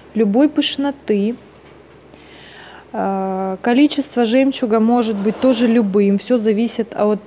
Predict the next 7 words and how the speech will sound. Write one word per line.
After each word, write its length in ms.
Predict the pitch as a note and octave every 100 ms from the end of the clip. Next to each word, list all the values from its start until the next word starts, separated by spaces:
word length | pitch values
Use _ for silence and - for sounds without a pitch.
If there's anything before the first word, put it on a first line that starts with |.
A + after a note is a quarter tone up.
| -
э, 180 | G3+ G3 -
той 220 | A3+ G#3+
цены, 400 | - G3 G3+ C4+
которую 560 | B3 G3 A3 A3 G#3+
вы 600 | G3 G3 G#3+ G#3+ G#3 E3+ F#3
готовы 360 | G3+ A3+ G#3
заплатить. 680 | G3 G3 G3 G3+ G3 - C4